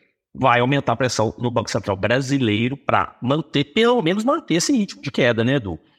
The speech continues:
É, o que que você vê pro ano que vem aí? O que que o mercado tá vendo pro ano que vem de Selic?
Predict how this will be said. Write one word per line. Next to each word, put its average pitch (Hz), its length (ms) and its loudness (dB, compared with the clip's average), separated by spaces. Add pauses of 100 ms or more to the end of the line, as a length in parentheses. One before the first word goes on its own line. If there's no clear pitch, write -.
(220)
É, 92 240 -20
o - 40 -20
que - 100 -4
que - 80 -6
você 202 120 0
vê 139 120 0
pro 127 180 0
ano 120 100 2
que 131 120 -2
vem 104 380 4
aí? 90 80 2
O - 40 -2
que - 80 -20
que - 80 -6
o - 20 -2
mercado 110 320 0
tá 107 100 2
vendo 101 160 0
pro - 100 -6
ano 104 80 -2
que 104 120 -2
vem 95 180 2
de - 80 -6
Selic? 87 320 -2